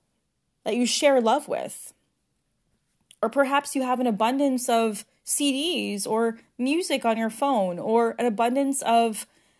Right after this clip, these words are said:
nail polish, or an abundance of makeup, or an abundance of food, whatever it is. Take some time to just acknowledge the blessings that you already have in your life, and then allow yourself to embody those feelings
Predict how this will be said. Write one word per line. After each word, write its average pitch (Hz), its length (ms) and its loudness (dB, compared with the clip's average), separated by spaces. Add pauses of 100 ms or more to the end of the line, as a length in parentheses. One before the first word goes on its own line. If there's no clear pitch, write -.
(280)
nail 302 320 2
polish, 220 760 4
or 247 360 6 (240)
an 247 120 4
abundance 247 420 2
of 269 140 -4
makeup, 262 640 2
or 226 80 0
an 220 60 -2
abundance 226 480 -2
of 277 100 -10
food, 233 520 -6
whatever 254 420 0
it 302 80 -4
is. 190 540 -4 (480)
Take 302 240 -4
some 349 200 -6
time 240 380 -4
to 247 160 -2
just 233 200 -6
acknowledge 220 640 0
the 226 100 -2
blessings 208 500 -2
that 220 80 -2
you 220 160 -2
already 233 360 0
have 220 280 -4
in 233 80 -4
your 175 160 -6
life, - 540 -8 (720)
and 240 200 0
then 247 200 0
allow 240 340 0
yourself 285 540 -4
to - 120 -8
embody 226 560 -2
those 226 260 -2
feelings 202 1000 -6